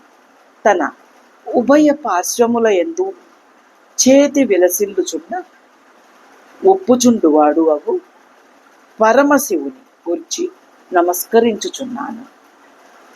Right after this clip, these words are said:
ఆ శంభుడిని భక్తితో పూజించి ప్రసన్నం చేసుకునే సాధకులు సూర్యచంద్రాగ్నులకు కూడా అగోచరమైన నీ సాయుధ్యం పొంది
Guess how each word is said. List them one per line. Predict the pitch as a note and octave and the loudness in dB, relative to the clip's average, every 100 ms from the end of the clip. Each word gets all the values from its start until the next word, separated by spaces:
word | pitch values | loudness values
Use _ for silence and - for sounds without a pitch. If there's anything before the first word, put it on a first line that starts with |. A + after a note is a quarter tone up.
| _ - - - - - - - - - D#4+ | _ -20 -20 -20 -20 -20 -20 -20 -20 -2 2
ఆ | C#4+ | 4
శంభుడిని | C4+ C4+ B3 C#4 A#3 - C#4+ - _ _ _ _ _ _ _ _ _ _ _ - | 2 2 4 4 2 -2 -8 -14 _ _ _ _ _ _ _ _ _ _ _ -4
భక్తితో | G3+ G#3 D#4 D4+ C#4 | -4 0 0 2 2
పూజించి | - F4 - - - G4 _ _ _ _ _ _ _ _ _ _ - | 0 -6 -6 -10 -8 -10 _ _ _ _ _ _ _ _ _ _ -2
ప్రసన్నం | G3 G3 C#4 C#4+ C#4+ B3+ A3+ | 0 2 2 2 2 0 0
చేసుకునే | F3 - - - - - | 0 -2 -6 -6 -4 -6
సాధకులు | - D#3 F3 A3+ A3+ A#3+ F#4 F#4 _ _ _ _ _ _ _ _ | -2 -2 0 0 0 0 -2 -4 _ _ _ _ _ _ _ _
సూర్యచంద్రాగ్నులకు | - C#4 D#4+ E4 E4 A#3+ G3 F#3 E3 - E3 D3+ - - | 0 2 4 2 2 0 -2 -2 -4 -4 -4 -4 -6 -10
కూడా | D3+ C#3+ C3+ _ _ _ _ _ _ - | -6 -6 -8 _ _ _ _ _ _ -4
అగోచరమైన | F#3+ F#3+ C4 C#4 C#4 C#4+ A#3+ F#3+ D3+ C#3 - _ _ _ _ _ _ | -2 2 4 4 2 -2 -4 -6 -8 -8 -12 _ _ _ _ _ _
నీ | A#3+ C#4 | 2 4
సాయుధ్యం | - F3+ C#3+ F#3 A3 C#4+ C#4 | 2 0 0 0 -2 -2 -2
పొంది | A#3+ D#3 - C3+ | -2 -4 -6 -10